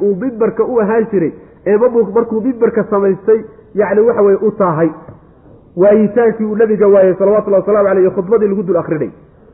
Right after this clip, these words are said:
Waa fara badan tahay marka. Xayawaanaadkuna inay tasbiixsadaan iyadana waa wax sugan wey.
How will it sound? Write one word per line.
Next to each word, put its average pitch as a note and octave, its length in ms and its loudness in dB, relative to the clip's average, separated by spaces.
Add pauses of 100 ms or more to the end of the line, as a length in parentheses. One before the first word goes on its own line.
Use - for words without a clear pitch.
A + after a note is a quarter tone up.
(100)
Waa A3+ 140 2
fara A#3 200 0
badan B3+ 220 0
tahay A3+ 200 0
marka. A#3 200 -2 (560)
Xayawaanaadkuna A3+ 840 2
inay A#3+ 200 4
tasbiixsadaan A3 800 0
iyadana A3+ 240 2
waa A3 200 4
wax A3 160 -2
sugan A3 240 2
wey. C#3+ 100 0